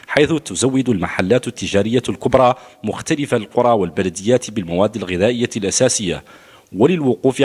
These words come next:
على وضعية السوق ومستوى التموين، أدى حاكم المقاطعة زيارة لمختلف أجنحة هذا السوق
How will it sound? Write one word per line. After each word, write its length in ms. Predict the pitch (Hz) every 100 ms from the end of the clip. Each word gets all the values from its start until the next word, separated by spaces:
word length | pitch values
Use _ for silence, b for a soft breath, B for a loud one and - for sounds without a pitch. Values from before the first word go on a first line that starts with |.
| 113
على 140 | 90
وضعية 420 | 85 95 95 110 123
السوق 300 | 123 - 147 139
ومستوى 460 | 113 85 87 - 123
التموين، 500 | - 104 131 90 76 B B -
أدى 300 | 143 139 143
حاكم 380 | - 101 - 92
المقاطعة 580 | 90 - 131 127 120 -
زيارة 480 | 98 85 95 104 131
لمختلف 600 | 117 85 - - 135 120
أجنحة 460 | 107 92 95 - 104
هذا 200 | 101 95
السوق 440 | 92 - 143 147